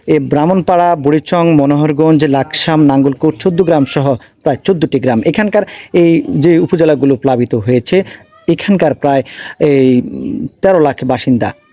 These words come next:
পানিতে তলিয়েছেন। সবাই কিন্তু এই নৌকাই তাদের একমাত্র ভরসা। যদিও এই উপজেলাগুলো একেবারে উঁচু এলাকা, যেখানে আসলে কখনো, আহ, বর্ষায় বন্যার কোনো পরিস্থিতি দেখা যায় না, বর্ষায় কোনো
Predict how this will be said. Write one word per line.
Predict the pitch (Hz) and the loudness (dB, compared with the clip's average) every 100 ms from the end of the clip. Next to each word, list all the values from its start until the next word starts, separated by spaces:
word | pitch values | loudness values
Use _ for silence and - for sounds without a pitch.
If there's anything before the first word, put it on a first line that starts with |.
| - | -6
পানিতে | 131 120 - | -4 -4 -2
তলিয়েছেন। | 117 107 104 - 95 - - | -2 -2 -4 -2 -6 -6 -10
সবাই | - 160 156 | -2 0 0
কিন্তু | 156 147 151 | 0 0 2
এই | 151 143 | 2 2
নৌকাই | 131 135 170 220 | 4 2 2 0
তাদের | 156 127 | 0 -2
একমাত্র | 123 - 110 - | -4 -4 -8 -4
ভরসা। | 107 107 - 104 - - | -4 -4 -4 -8 -8 -4
যদিও | 139 156 180 185 | -2 2 4 2
এই | - 160 147 151 - | 2 2 2 0 -6
উপজেলাগুলো | 151 147 156 139 - 127 | -4 -2 0 0 0 0
একেবারে | 139 127 139 131 147 226 - - - | 0 0 0 0 2 0 -2 -20 -4
উঁচু | 208 196 - 214 226 - | 0 0 2 2 2 0
এলাকা, | 143 131 160 214 - - - | 0 0 0 -2 -6 -12 -4
যেখানে | 170 190 180 | -2 0 0
আসলে | 147 - 151 | 0 0 -2
কখনো, | 147 131 156 123 120 _ - | -2 -2 0 0 -4 _ -4
আহ, | 143 | -4
বর্ষায় | 113 151 - - 156 147 - 127 | -2 -4 -2 -2 0 -2 -2 0
বন্যার | 151 143 131 | 2 2 0
কোনো | - 131 | 0 -2
পরিস্থিতি | 123 139 135 135 | 0 -2 -2 -2
দেখা | 120 110 117 | -2 -2 -2
যায় | 120 | 0
না, | 120 | 0
বর্ষায় | 120 165 - 226 | 0 -2 -4 -2
কোনো | 180 | -2